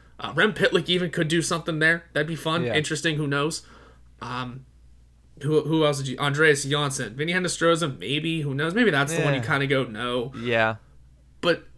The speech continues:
Speaker 1: there aren't too many options where you look at and just go, "Please, not that one," which is a good problem to have for this training camp.
Speaker 2: Yeah, yeah, it's going to be one of the main threads to pull,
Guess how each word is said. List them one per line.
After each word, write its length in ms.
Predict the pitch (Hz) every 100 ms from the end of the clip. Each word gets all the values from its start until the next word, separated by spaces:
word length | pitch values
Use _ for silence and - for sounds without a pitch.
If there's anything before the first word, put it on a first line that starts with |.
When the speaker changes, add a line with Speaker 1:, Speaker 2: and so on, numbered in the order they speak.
| -
Speaker 1:
there 200 | 147 170
aren't 280 | 170 202 196
too 180 | - 196
many 240 | 180 170
options 460 | 165 170 147 156 139
where 120 | 147
you 140 | 147
look 180 | 147 156
at 120 | 156
and 80 | 131
just 120 | 139
go, 140 | 151 139
"Please, 320 | - 202 175
not 180 | 175 151
that 200 | 160 -
one," 180 | 104 - - - - - -
which 160 | 156 160
is 80 |
a 40 | 160
good 460 | 139 170 151 139 -
problem 340 | 156 143 139
to 80 | 131
have 320 | 127 120 117 123
for 160 | 127
this 160 | 117 117
training 280 | 123 113 104
camp. 220 | - - - - - - -
Speaker 2:
Yeah, 340 | 131 135 107 -
yeah, 160 | 117 127
it's 240 | 160 151
going 320 | 226 226 214
to 60 | 160
be 720 | 139 143 135 127 117 110 - -
one 560 | 123 120 123 131 143 143
of 340 | 139 139 120
the 80 | 113
main 680 | 117 113 107 113 120 120 117
threads 540 | - 117 117 120 110
to 80 | -
pull, 400 | - 120 117 110